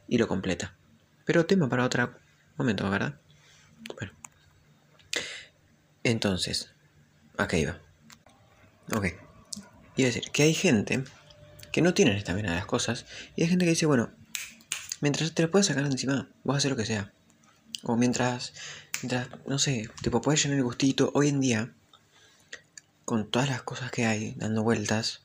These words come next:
más que nada por el celular, que es tipo, te podemos hacer literalmente todo desde el bolsillo nuestro. Eh, y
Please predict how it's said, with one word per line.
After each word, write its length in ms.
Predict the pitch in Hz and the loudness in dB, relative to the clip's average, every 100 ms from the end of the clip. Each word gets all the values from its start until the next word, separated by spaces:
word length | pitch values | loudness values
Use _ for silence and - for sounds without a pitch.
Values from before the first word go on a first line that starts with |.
| - | -4
más 100 | 147 | -2
que 60 | 139 | 0
nada 200 | 135 123 | -2 0
por 100 | 104 | -4
el 60 | 104 | -2
celular, 420 | 104 101 101 - _ _ - | -2 -2 -2 -8 _ _ -10
que 220 | - 95 - | -4 -4 -4
es 100 | - | -2
tipo, 240 | 110 107 | 2 2
te 280 | - - - | 0 -4 -6
podemos 320 | - 113 113 | -4 -6 -2
hacer 160 | 110 107 | -2 -2
literalmente 460 | 113 110 110 107 | -2 -2 -2 -2
todo 340 | 110 110 127 - - - - _ - | 0 0 0 -10 -20 -20 -20 _ -6
desde 180 | 117 | -2
el 40 | 110 | 0
bolsillo 420 | 104 - - 110 | 0 2 2 2
nuestro. 380 | 104 104 117 143 - _ _ _ _ _ _ _ - - - - - - - _ _ _ - | 0 -2 -6 -6 -12 _ _ _ _ _ _ _ -20 -20 -16 -14 -12 -16 -20 _ _ _ -4
Eh, 500 | 127 117 110 107 104 101 - - | 2 4 4 4 2 -2 -4 2
y 200 | 117 | 4